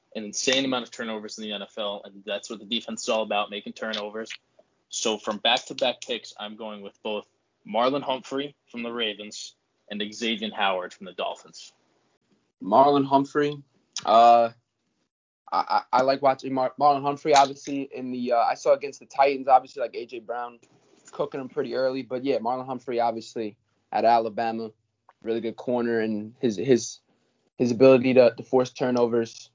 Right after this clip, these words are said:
Speaker 2: is just, um, pretty special. And then, yeah, Xavier Howard last year, uh, ha-,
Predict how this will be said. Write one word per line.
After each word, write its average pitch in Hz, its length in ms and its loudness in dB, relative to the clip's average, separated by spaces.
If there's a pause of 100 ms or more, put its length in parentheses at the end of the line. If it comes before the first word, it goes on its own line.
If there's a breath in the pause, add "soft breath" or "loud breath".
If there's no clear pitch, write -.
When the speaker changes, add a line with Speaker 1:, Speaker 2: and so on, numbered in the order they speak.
(140)
Speaker 2:
is 110 160 -4
just, 113 300 0
um, 98 460 8 (320)
pretty 123 140 2
special. 117 440 4
And 117 100 2
then, 113 100 0
yeah, 123 160 8
Xavier 131 440 4
Howard 131 320 4
last 123 300 -4
year, 123 220 -6 (840)
uh, 107 320 -2
ha-, - 240 -4